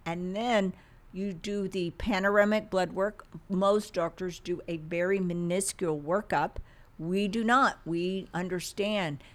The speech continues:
that twenty-year-olds have hormone problems today, and it's, it's, it's, it's just part of, unfortunately, the new industrialized technical world that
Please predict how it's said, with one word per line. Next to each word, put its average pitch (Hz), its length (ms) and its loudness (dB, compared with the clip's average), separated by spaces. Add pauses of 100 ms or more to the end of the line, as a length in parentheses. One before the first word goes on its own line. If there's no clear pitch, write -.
(140)
that 175 240 -4
twenty-year-olds 196 840 2
have - 220 -8
hormone 214 380 2
problems 147 640 -4
today, 175 580 0 (500)
and 175 400 -2 (180)
it's, 175 480 -2 (180)
it's, 165 420 -4 (120)
it's, - 340 -4
it's 160 200 -6
just 175 160 -8
part 190 240 6
of, 185 100 4 (220)
unfortunately, 175 960 0
the 165 80 -2
new 170 420 -2
industrialized 165 760 -2
technical 156 500 -6
world 185 480 6 (320)
that 165 200 0